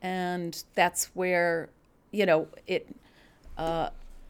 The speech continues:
the anniversary of our first date is when he asked me to marry him.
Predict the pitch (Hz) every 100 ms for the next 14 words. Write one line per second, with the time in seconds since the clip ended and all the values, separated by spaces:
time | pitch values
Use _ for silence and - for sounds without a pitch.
0 | - - - - - - - 185 - 180
1 | 185 180 180 - 185 175 175 165 - 165
2 | 170 - - 135 147 165 - 156 156 113
3 | 123 - 160 156 151 139 135 139 139 151